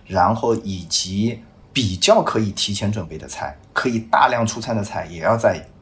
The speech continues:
加进去，它也会让你的体验得到一个极致。你就会发现你点套餐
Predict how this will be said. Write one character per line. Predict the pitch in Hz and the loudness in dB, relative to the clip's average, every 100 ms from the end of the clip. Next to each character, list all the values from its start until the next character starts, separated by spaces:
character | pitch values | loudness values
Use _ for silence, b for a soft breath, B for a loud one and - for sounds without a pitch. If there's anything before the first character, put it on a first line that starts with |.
| - | -6
加 | 95 | -4
进 | - 85 | -4 -10
去， | - - - - - | -12 -16 -20 -20 4
它 | 175 | 6
也 | 156 | 6
会 | 110 139 | 4 6
让 | 143 120 | 6 4
你 | |
的 | 87 95 | 0 -4
体 | - - - | -2 -4 -2
验 | 87 127 113 | 2 2 2
得 | - | -4
到 | 85 82 | 0 0
一 | |
个 | - | 0
极 | - - | -12 -10
致。 | - 85 - - | -10 -10 -14 -8
你 | 110 | -2
就 | 104 160 | 2 4
会 | 165 | 4
发 | 156 160 | 6 6
现 | 160 160 101 - | 6 -2 -6 -6
你 | - 135 | -2 -2
点 | 110 80 | -2 -8
套 | - 113 | -4 -4
餐 | 113 110 113 | -2 -4 -4